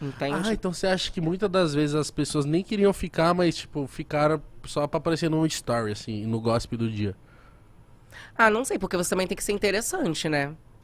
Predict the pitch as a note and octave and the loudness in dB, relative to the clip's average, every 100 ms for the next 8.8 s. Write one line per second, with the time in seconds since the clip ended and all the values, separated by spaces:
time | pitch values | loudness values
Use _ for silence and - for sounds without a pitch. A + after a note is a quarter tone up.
0 | - C#3 C3+ C#3 C#3 C3+ C3+ C3 C3+ C3 | -4 0 0 0 -2 -2 -4 0 0 2
1 | C#3+ D#3+ D#3+ D3 C#3 - E3 D3+ D#3+ D3+ | 2 2 0 -2 -4 -2 -2 2 2 4
2 | E3 D#3 D#3 E3+ F3 G#3+ F#3+ C#3+ D3 C#3+ | 2 2 0 -2 -4 -2 -2 -2 -6 -8
3 | D3 D3+ - D#3 D3 D3 F#3 A#3+ D3+ - | -6 -6 -4 -4 -2 0 0 0 -6 -10
4 | - - - - F#3+ G#3 G#3+ F3 - D#3 | -20 -20 -20 0 4 6 6 2 2 2
5 | D3+ D#3 D3 D#3+ C#3 - F3+ A3 F#3 F3 | 2 0 0 0 -2 2 4 4 4 0
6 | D3+ - D3 - C3+ C#3 F#3 A#3+ G#3+ C#3+ | -4 -6 -4 -4 -2 4 6 8 6 2
7 | - - - - E3+ F3+ - A3+ C#4 B3 | 0 -12 -20 -6 -2 0 2 0 2 2
8 | A3 - G#3 F#3+ E3 D#3 E3+ | 2 2 4 4 4 2 0